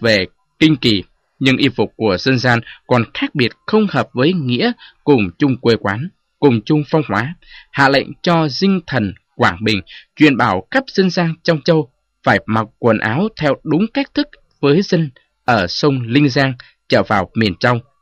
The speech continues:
khiến cùng chung phong tục. Bước tiếp theo, triều đình Nguyễn cho thực hiện đổi y phục cho các địa phương từ Nghệ An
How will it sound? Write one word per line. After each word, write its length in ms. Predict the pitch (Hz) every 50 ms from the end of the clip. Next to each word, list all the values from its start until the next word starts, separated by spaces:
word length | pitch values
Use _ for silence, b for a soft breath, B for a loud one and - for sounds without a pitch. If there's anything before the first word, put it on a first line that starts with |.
| _ _
khiến 260 | - - 143 147 208 226 - _
cùng 220 | - 160 143 131 123 -
chung 180 | 180 180 180 156 - _
phong 180 | - 135 127 127
tục. 180 | 110 90 - _ _ _ _ _ _ _ _ _ _ _ _ _ _ _ _ -
Bước 140 | 151 160 185 -
tiếp 80 | 202 185
theo, 240 | - 147 131 117 113 B B B B B _
triều 100 | - 151
đình 140 | 147 139 131
Nguyễn 240 | 123 110 - 202 220 -
cho 100 | - 220
thực 220 | 202 - - 127 -
hiện 160 | - 113 - -
đổi 240 | 143 127 113 101 - -
y 140 | 185 185 175 -
phục 160 | - 120 - - _
cho 220 | - 156 143 127 110 - -
các 180 | 214 214 -
địa 100 | 151 151 139 -
phương 180 | - 147 139 139 127 B B B B _
từ 140 | - 139 131 104
Nghệ 200 | 113 113 - -
An 200 | - 160 160 156